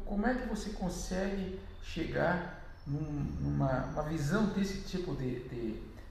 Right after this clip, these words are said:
de alteração? É simples. Você pega, é, Paulo,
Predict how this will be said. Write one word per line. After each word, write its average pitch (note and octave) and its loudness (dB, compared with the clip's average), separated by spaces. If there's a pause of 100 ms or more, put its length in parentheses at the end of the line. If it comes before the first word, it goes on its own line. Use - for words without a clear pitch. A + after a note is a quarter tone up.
de C3+ -2
alteração? C3 -2 (460)
É C4+ -4
simples. - -2 (520)
Você - -2
pega, - 4 (480)
é, B2+ 2
Paulo, - 2